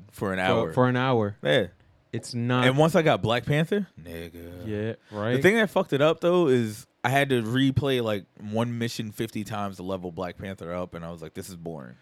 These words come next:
Speaker 2: Son, I just
Speaker 1: And I
Speaker 2: be-
Speaker 1: just wanna finish the story.
Speaker 2: I just go in the danger room and just wall out.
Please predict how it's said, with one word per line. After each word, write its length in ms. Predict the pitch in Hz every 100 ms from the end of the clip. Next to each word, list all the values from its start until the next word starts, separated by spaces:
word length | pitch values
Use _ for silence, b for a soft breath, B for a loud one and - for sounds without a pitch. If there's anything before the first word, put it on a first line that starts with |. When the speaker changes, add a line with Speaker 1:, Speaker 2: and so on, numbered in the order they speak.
| _
Speaker 2:
Son, 240 | - 143 135
I 60 | 123
just 60 |
Speaker 1:
And 100 | 143
I 80 | 131
Speaker 2:
be- 80 | 139
Speaker 1:
just 240 | 113 135
wanna 240 | 131 127 117
finish 340 | - 123 107
the 100 | -
story. 420 | - - 101 67 -
Speaker 2:
I 80 | 131
just 180 | 135 135
go 180 | 147 139
in 60 |
the 80 | 110
danger 360 | 90 104 107 113
room 140 | 107
and 80 | 92
just 120 | 82
wall 260 | 85 82 78
out. 220 | 80 -